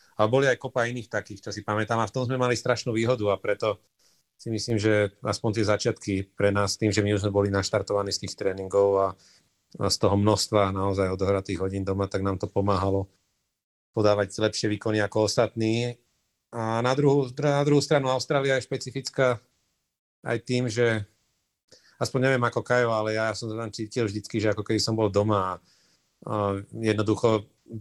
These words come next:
aj, pamätám si, aj s Kajom sme bývali u rodiny Markušovcov, aspoň zo začiatku, potom Kajo,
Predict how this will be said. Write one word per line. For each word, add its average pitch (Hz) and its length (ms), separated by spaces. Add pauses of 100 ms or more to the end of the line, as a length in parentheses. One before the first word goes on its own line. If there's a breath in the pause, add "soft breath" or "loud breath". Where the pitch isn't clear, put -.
(180)
aj, 101 320
pamätám 107 320
si, 107 160
aj 98 80
s - 80
Kajom 107 160
sme 101 160
bývali 104 320
u 104 80
rodiny 104 240
Markušovcov, 104 880 (560)
aspoň 95 320
zo 101 320
začiatku, 104 480
potom 101 320
Kajo, 104 160